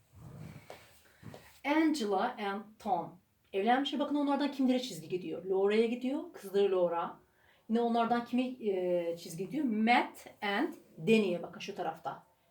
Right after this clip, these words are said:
Çizgi gidiyor. Bu şu demek, kan bağı var. Aralarında kan bağı var. Yani aslında Matt, Laura ve Danny, Angela ve Tom'un çocukları. Tamam. Matt Sally ile evlenmiş. Sally evlilik yol-, yoluyla aileye dahil olmuş. Sofia da Danny ile evlenmiş. Bir de o, o da evlilik yoluyla aileye girmiş.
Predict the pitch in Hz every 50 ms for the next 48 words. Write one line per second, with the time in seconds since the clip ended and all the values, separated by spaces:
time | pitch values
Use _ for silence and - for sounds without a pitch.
0 | _ - - - - 269 262 262 262 - 523 523 - 539 480 - 269 202 381 254
1 | 196 311 466 466 - - - - 240 226 196 180 175 175 175 - 262 277 277 262
2 | 220 196 180 170 160 156 - - - - 214 196 185 180 190 302 294 - 214 214
3 | 185 175 160 156 156 151 151 156 170 220 285 320 302 240 208 233 277 302 - -
4 | 220 185 151 - 151 - - - - - - - - - - 220 240 269 285 285
5 | - - 220 220 247 240 240 233 208 190 190 180 - 214 208 196 185 180 208 285
6 | 285 - - 262 294 320 320 277 269 240 208 180 175 175 175 - 220 202 240 311
7 | 311 - - 202 - - 160 - - 151 143 143 - - _ _ _ _ _ -
8 | 262 339 480 466 - - _ _ _ - - - - - - - - - - -
9 | _ _ _ _ _ - 269 285 381 539 571 571 - - - - - 370 370 349
10 | 330 302 269 - 220 202 180 180 185 180 180 240 392 508 508 - - - 330 302
11 | 294 247 262 277 240 226 220 226 - - 208 185 180 180 180 190 185 180 180 170
12 | 185 - - 196 185 180 180 170 175 170 175 175 175 175 170 - - 190 165 -
13 | 165 160 160 156 156 160 175 202 285 427 - - - - - - - - - 427
14 | 427 427 370 349 349 294 - 240 240 247 240 214 190 180 175 170 180 180 - -
15 | - - - 202 311 494 - - - - - - _ - 220 233 220 220 214 202
16 | 202 - 226 220 196 196 190 180 170 170 170 170 - 170 160 160 165 165 165 170
17 | 170 180 165 165 160 - 160 165 - - - 494 523 523 - - -